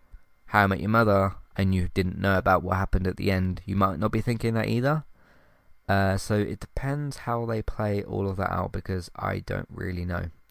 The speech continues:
I don't know. Um, one character I didn't particularly like at the start, apart from Charlie, that also grew on me was Valentina. Um, again, it's about getting a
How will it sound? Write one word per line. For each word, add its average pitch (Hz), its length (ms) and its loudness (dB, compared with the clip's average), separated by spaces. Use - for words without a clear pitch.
I 95 80 -4
don't 87 220 -4
know. 90 180 -4
Um, 151 400 4
one 233 180 0
character 226 380 4
I 185 60 4
didn't 147 280 0
particularly 127 420 0
like 113 160 4
at - 80 -6
the 107 60 -6
start, 110 640 2
apart - 400 0
from 95 320 -2
Charlie, 92 460 0
that 104 160 -4
also 104 320 -2
grew 101 240 -2
on 95 80 0
me 98 100 2
was 101 160 0
Valentina. 98 800 0
Um, 120 580 0
again, 170 320 2
it's 170 140 -2
about 156 340 6
getting 135 220 0
a 131 100 0